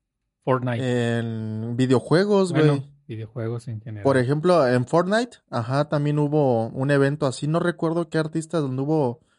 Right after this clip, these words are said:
Speaker 1: ¿No fue
Speaker 2: tocando.
Speaker 1: Travis Scott?
Speaker 2: No recuerdo, güey, no recuerdo,
Speaker 1: Bueno,
Speaker 2: pero,
Speaker 1: no
Speaker 2: pues,
Speaker 1: sería el
Speaker 2: así
Speaker 1: único,
Speaker 2: en,
Speaker 1: pues.
Speaker 2: en Grand Theft Auto, en
Speaker 1: Ujú.
Speaker 2: Fortnite, y
Speaker 1: O sea,
Speaker 2: ahí
Speaker 1: co-,
Speaker 2: terminan el top tres de dos.
Speaker 1: copiándole a Don Cheto desde, desde el Grand Theft Auto cinco, ¿no? <laughs> No me acuerdo en cuál salió primero.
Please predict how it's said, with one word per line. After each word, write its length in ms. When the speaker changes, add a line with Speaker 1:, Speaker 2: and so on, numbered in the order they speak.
Speaker 1:
¿No 160
fue 140
Speaker 2:
tocando. 240
Speaker 1:
Travis 200
Scott? 360
Speaker 2:
No 300
recuerdo, 500
güey, 180
no 140
recuerdo, 420
Speaker 1:
Bueno, 160
Speaker 2:
pero, 40
Speaker 1:
no 60
Speaker 2:
pues, 80
Speaker 1:
sería 220
el 60
Speaker 2:
así 80
Speaker 1:
único, 160
Speaker 2:
en, 180
Speaker 1:
pues. 360
Speaker 2:
en 100
Grand 220
Theft 200
Auto, 840
en 120
Speaker 1:
Ujú. 100
Speaker 2:
Fortnite, 800
y 580
Speaker 1:
O 60
sea, 80
Speaker 2:
ahí 80
Speaker 1:
co-, 100
Speaker 2:
terminan 420
el 140
top 240
tres 220
de 80
dos. 80
Speaker 1:
copiándole 460
a 60
Don 260
Cheto 460
desde, 580
desde 300
el 60
Grand 180
Theft 140
Auto 300
cinco, 380
¿no? 180
<laughs> 120
No 100
me 80
acuerdo 280
en 80
cuál 240
salió 280
primero. 480